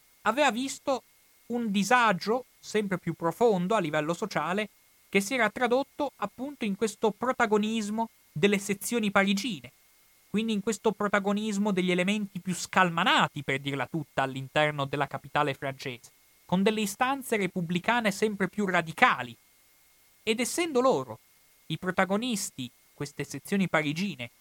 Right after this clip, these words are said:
i protagonisti della repressione della controrivoluzione francese, essendo i protagonisti dell'insurrezione armata del dieci agosto,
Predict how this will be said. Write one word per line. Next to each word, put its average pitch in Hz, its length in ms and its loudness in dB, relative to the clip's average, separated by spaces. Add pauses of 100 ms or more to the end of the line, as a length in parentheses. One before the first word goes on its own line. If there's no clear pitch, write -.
(200)
i 175 100 -2
protagonisti 233 800 -2
della 175 240 2
repressione 196 960 -2 (240)
della 135 240 -4
controrivoluzione 156 840 -2
francese, 135 640 -6 (240)
essendo 240 400 0
i 226 60 2
protagonisti 214 800 0 (300)
dell'insurrezione 180 840 0
armata 196 480 2
del 180 160 2
dieci 170 260 0
agosto, 170 520 -2